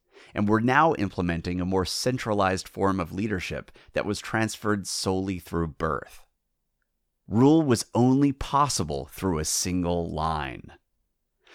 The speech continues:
Of course, we've seen other Anglo-Saxon kingdoms try this, with the most notable example being King Offa of Mercia, who had his son anointed.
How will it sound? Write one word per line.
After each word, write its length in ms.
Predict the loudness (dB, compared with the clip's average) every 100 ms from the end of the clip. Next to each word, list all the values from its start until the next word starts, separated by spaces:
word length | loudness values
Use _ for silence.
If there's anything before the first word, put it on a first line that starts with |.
| -6
Of 120 | -4
course, 400 | 6 8 8 4
we've 160 | -2 -2
seen 240 | 0 0 4
other 260 | 4 6 4
Anglo-Saxon 680 | 2 -2 -6 -4 -4 -4 -8
kingdoms 420 | -6 -6 -6 -10
try 300 | -2 -2 -2
this, 460 | -6 -10 -10 -12 -16 -20 -16 0
with 160 | 0
the 80 | 2
most 240 | 0 0 2
notable 420 | 4 4 2 -4
example 460 | -6 -6 -4 -6
being 260 | -6 -4 -6
King 240 | -6 -8 -2
Offa 300 | -2 0 -2
of 140 | -4
Mercia, 680 | 0 2 2 0 -6 -6 -6
who 120 | -4 -2
had 140 | -2
his 140 | -4
son 220 | -6 -6 -6
anointed. 640 | -6 -4 -4 -6 -12 -14